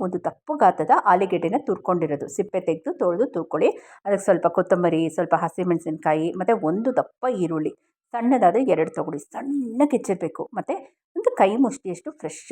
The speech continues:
ಆಗಿರೋ ಕೊತ್ತಂಬರಿ ಸೊಪ್ಪು. ಈ ಹಿಟ್ಟಿನ ವಿಶೇಷ ನಾನು ನಿಮ್ಗೆ ಹೇಳ್ತೀನಿ. ಇದು ನಮ್ಮ ಅಜ್ಜಿ ಕಾಲದ ಅಡುಗೆ ಅಂತ ಅಂದೆ. ಯಾಕೆ ಅಂತ ನಾನು ನಿಮ್ಗೆ ಹೇಳ್ತೀನಿ ಇದ್ರಲ್ಲಿ. ಇದು three in one recipe ಅಂತಲೇ ಹೇಳ್ಬೋದು. ಹಿಂದಿನ ಕಾಲದಲ್ಲಿ ನಮ್ಮ ಅಜ್ಜಿಯವರೆಲ್ಲ ಮಾಡ್ತಿದ್ದಿತ್ತು, ಅಜ್ಜಿ, ಮುತ್ತಜ್ಜಿ ಎಲ್ಲ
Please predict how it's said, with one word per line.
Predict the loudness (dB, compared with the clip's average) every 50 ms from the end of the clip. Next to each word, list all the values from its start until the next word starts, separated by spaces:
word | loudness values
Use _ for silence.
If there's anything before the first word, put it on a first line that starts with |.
| 0
ಆಗಿರೋ | 0 0 -2 -2 -4
ಕೊತ್ತಂಬರಿ | -6 -10 -8 -6 -6 -6 -6 -8 -10
ಸೊಪ್ಪು. | -12 -14 -16 -20 -20 _ _ _ _ _ _ _ -12
ಈ | -4 0 2 4 4 4 2 2
ಹಿಟ್ಟಿನ | 0 -4 -2 0 0 2 2 2 2 0
ವಿಶೇಷ | 0 2 4 4 4 4 4 2 4
ನಾನು | 4 2 2
ನಿಮ್ಗೆ | 0 -2 -4 -4 -4
ಹೇಳ್ತೀನಿ. | -4 -4 -4 -4 -6 -6 -6 -4
ಇದು | -2 0 2 2
ನಮ್ಮ | 2 0 0 -2
ಅಜ್ಜಿ | -4 -4 -6 -2 0
ಕಾಲದ | 2 2 2 2 0 0
ಅಡುಗೆ | -2 -2 -4 -4 -6
ಅಂತ | -4 -2 -2 -2
ಅಂದೆ. | -2 -2 -6 -10 _ _ _ _ _ _ -2
ಯಾಕೆ | 2 4 6 6 4 2 0 -2 -2
ಅಂತ | 0 2 2 2
ನಾನು | 2 2 0
ನಿಮ್ಗೆ | -2 -4 -6 -4 -4
ಹೇಳ್ತೀನಿ | -4 -4 -6 -6 -6 -6
ಇದ್ರಲ್ಲಿ. | -6 -4 -6 -6 -6 -8 -14 _ _ _ _ -10
ಇದು | -8 -6 -4 -4 -4 -4 -6 -10 -12 -12 -12 _ -4
three | -2 2 4 6 8 8
in | 8 6 6
one | 4 2 0
recipe | -4 -8 -12 -12 -8 -6 -6 -4
ಅಂತಲೇ | -4 -2 -2 -2 -2 0
ಹೇಳ್ಬೋದು. | -2 -2 -2 -4 -6 -6 -10 -12
ಹಿಂದಿನ | -12 -10 -10 -10 -6 -2 0
ಕಾಲದಲ್ಲಿ | 2 2 2 0 0 0 0
ನಮ್ಮ | 0 0 -2
ಅಜ್ಜಿಯವರೆಲ್ಲ | -4 -4 -2 0 0 0 0 0 0 2 2
ಮಾಡ್ತಿದ್ದಿತ್ತು, | 2 2 0 -4 -12 -14 -14 -16 -16 _ -20 -20 -12 -8 -6 -6
ಅಜ್ಜಿ, | -6 -8 _ -10 -8 -8 -6 -8
ಮುತ್ತಜ್ಜಿ | -8 -8 -8 -10 -10 -8 -6 -2
ಎಲ್ಲ | 0 0